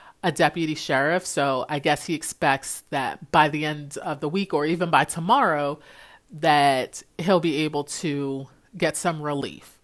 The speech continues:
right? So Winnie is like, "Oh, well,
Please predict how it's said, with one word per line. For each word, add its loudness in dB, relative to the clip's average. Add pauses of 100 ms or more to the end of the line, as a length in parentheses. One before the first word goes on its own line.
right? -4 (880)
So 2
Winnie -2
is -4
like, -2
"Oh, -4
well, -4